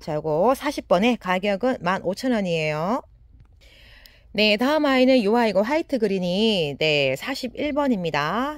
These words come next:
요거 하나에 당 만 원씩인데요. 사이즈가 적은 사이즈가 아니에요. 자, 풀분 요거, 네, 큰 사이즈 풀분입니다. 이렇게 크기 가늠하시고요. 네, 거진 뭐 십, 어, 삼,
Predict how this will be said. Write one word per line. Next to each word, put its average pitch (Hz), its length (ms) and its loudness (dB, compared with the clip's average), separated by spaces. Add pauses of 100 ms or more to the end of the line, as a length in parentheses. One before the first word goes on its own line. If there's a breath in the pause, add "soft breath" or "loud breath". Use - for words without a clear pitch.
요거 160 200 -2
하나에 277 420 -2
당 214 200 -2
만 165 140 -2
원씩인데요. 185 680 -2 (400 loud breath)
사이즈가 262 500 0
적은 247 300 0
사이즈가 160 460 0
아니에요. 151 600 -4
자, 147 140 -6
풀분 247 480 -2
요거, 185 480 2
네, 127 400 -2 (320 loud breath)
큰 - 180 -4
사이즈 302 320 0
풀분입니다. 175 920 -2
이렇게 175 200 -4
크기 269 300 -4
가늠하시고요. 196 800 0 (400 loud breath)
네, 165 180 0
거진 254 420 0
뭐 180 240 4
십, 269 380 -6 (260)
어, 160 260 0
삼, 220 540 -4